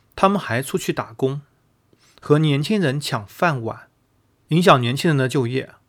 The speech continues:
日本也因此被认为是一个很没有前途的国家。所以日本终于开放了移民，虽然门槛还是很高，但是它已经开放了。要知道，在五年前、十年前，日本想移民是门都没有的。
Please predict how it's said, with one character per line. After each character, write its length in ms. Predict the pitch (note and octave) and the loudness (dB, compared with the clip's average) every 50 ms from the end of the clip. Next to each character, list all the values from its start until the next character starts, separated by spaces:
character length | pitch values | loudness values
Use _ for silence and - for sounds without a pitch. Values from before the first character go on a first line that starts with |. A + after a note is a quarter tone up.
| _ _ _ _ _ _ _ _ _ _ _ _ _ | _ _ _ _ _ _ _ _ _ _ _ _ _
日 120 | - G3+ | 0 2
本 200 | E3 C#3 C3+ D3 | 4 4 6 6
也 120 | D3 B2+ A#2 | 4 4 4
因 180 | D3+ F3+ G3+ | 2 0 0
此 140 | - - A#2 | -2 -4 -2
被 160 | - D3+ C#3 | 2 2 2
认 180 | B2+ C#3 C#3 B2+ | 2 2 0 0
为 140 | A#2+ A#2 A#2 | -2 -2 -4
是 180 | - - D3 | -4 -4 -4
一 40 | C#3+ | -2
个 120 | B2 C3+ B2+ | -2 -4 -6
很 160 | - C3 A#2 | -6 -6 -6
没 140 | G#2+ A2+ C3 | -6 -4 -4
有 160 | D3+ B2+ A2 | -4 -6 -6
前 260 | - - - A#2+ D3+ | -8 -8 -8 -6 -6
途 140 | - - C3 | -6 -6 -6
的 80 | A2+ A2+ | -6 -6
国 180 | A#2 A#2 G#2+ | -8 -10 -12
家。 280 | - - G2+ - - - _ _ _ _ _ _ _ _ _ _ _ _ _ _ _ _ _ _ _ _ - | -12 -14 -16 -18 -18 -20 _ _ _ _ _ _ _ _ _ _ _ _ _ _ _ _ _ _ _ _ -6
所 180 | - - E3+ F3+ | 0 2 4 4
以 60 | E3 | 4
日 180 | D3+ G#3 G3 | 2 2 0
本 240 | D#3 C#3 B2+ A2+ - _ _ - | 0 0 -2 -4 -6 _ _ -6
终 260 | - F#3 F#3 F3+ E3+ | -2 0 2 2 2
于 80 | E3 | 0
开 220 | D#3+ - - E3 E3+ | -2 -2 -2 -2 0
放 120 | - F#3+ | 2 2
了 120 | E3+ A#2 G#2 | 2 0 -2
移 120 | G#2 G#2+ | -2 -4
民， 300 | B2+ C3 A2+ G#2+ A2+ - _ _ _ _ _ _ _ _ _ _ _ _ _ - - | -4 -4 -4 -6 -8 -12 _ _ _ _ _ _ _ _ _ _ _ _ _ -20 -6
虽 160 | - - C4 | 0 2 4
然 120 | A#3+ A#3 | 4 4
门 160 | G3 F#3 E3 A#3 | 4 4 2 2
槛 120 | A3+ E3+ | 4 4
还 80 | C#3 C#3+ | 4 2
是 120 | - - | 2 0
很 160 | D3 B2+ A2 | -2 0 2
高， 180 | G#2+ C3+ C#3 D#3+ | 2 2 2 4
但 160 | F3 E3+ D#3 | 4 2 2
是 80 | C#3 - | 2 -2
它 140 | D3 D#3 | -2 -4
已 60 | C3+ A2+ | -4 -4
经 180 | - C3 C3 | -4 -6 -8
开 180 | - - D#3 D#3+ | -6 -4 -4 -4
放 240 | D#3 - F#3 C3+ G#2+ | -2 -2 -2 -2 -4
了。 160 | A#2 - _ _ _ _ _ _ - - _ _ | -8 -12 _ _ _ _ _ _ -20 -20 _ _
要 140 | - G3+ E3 | 6 6 6
知 120 | - - D#3 | 6 4 4
道， 240 | E3+ D3+ A2+ - - _ _ - | 4 4 4 2 -4 _ _ 0
在 180 | - G#3 G#3 | 4 4 4
五 180 | E3+ C3 A#2 A2+ | 4 2 0 -2
年 160 | B2 D3 F3 | -2 -2 -2
前、 200 | D3+ D3+ D3 C#3+ | 0 0 -2 -2
十 200 | C3 - - C#3+ | -2 -2 -2 0
年 160 | D3 D#3 D#3+ | 0 0 0
前， 200 | C#3+ - A2 A2+ | -2 -4 -6 -4
日 140 | D3+ F#3 E3 | -2 -2 0
本 160 | C3+ - - | 0 0 0
想 180 | C#3 B2+ G2+ G#2 | -2 -4 -6 -6
移 120 | A2+ C3 | -6 -6
民 180 | C3 B2 B2 A#2+ | -4 -4 -6 -6
是 180 | - - B2+ | -6 -8 -8
门 300 | A#2+ A2+ G#2+ G#2+ A2 A#2 | -6 -4 -4 -4 -4 -2
都 100 | C#3 F3 | -2 -2
没 160 | D3+ B2+ A2+ A2+ | -2 -2 -2 -4
有 160 | A2+ A2 A2 | -4 -6 -10
的。 180 | A2+ B2 - | -16 -20 -20